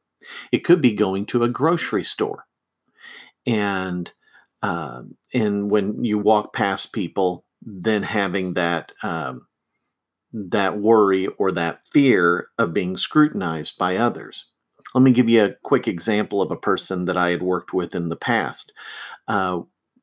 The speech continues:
would g-, whenever this person would go into a grocery store, they would not use a cart.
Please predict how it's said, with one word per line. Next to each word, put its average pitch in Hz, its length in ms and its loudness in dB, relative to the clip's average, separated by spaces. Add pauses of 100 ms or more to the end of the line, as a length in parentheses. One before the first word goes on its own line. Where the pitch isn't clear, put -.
(160)
would 104 300 0
g-, 127 60 6
whenever 120 800 2
this 117 240 2
person 113 400 -2
would 92 140 -4
go 104 220 2
into 95 760 0 (500)
a 92 280 0
grocery 117 560 2
store, 95 340 2
they 107 220 4
would 104 200 2
not 110 380 0
use 101 640 0
a - 80 -10
cart. - 560 -4